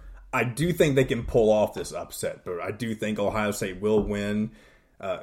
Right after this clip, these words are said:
I'm, Michigan State, I don't, I'm not, I'm not saying they're overrated. I think they're, they're definitely a top ten team,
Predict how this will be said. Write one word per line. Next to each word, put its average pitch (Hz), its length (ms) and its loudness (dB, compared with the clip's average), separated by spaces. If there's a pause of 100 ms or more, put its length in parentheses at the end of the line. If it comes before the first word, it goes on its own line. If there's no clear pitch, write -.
(120)
I'm, 113 240 -4
Michigan 151 340 2
State, 135 180 4
I 127 40 0
don't, 151 160 4
I'm 135 40 -2
not, 135 180 0
I'm 123 140 -4
not 131 180 0
saying 117 280 -2
they're 104 160 0
overrated. 90 600 -4
I 87 80 -6
think 101 280 -6
they're, 95 240 -4
they're 90 160 -8
definitely 101 480 -4
a 92 60 -6
top - 360 -8
ten 98 260 -8
team, 98 480 -10